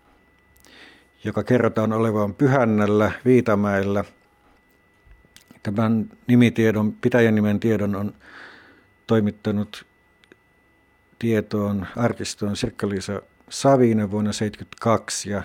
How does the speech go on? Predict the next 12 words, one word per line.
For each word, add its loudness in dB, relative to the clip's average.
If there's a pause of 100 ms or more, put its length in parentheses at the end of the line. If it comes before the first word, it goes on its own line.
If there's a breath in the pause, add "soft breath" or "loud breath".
tässä -6
on -6 (360)
kuvaus 2
tästä, -6 (460)
mihin -6
tämä -6
mustalaiskuningas -6 (960 loud breath)
nimi 0
liittyy. -4 (640 soft breath)
Viitamäellä 4
kierrellyt 0
mustalaismies, -4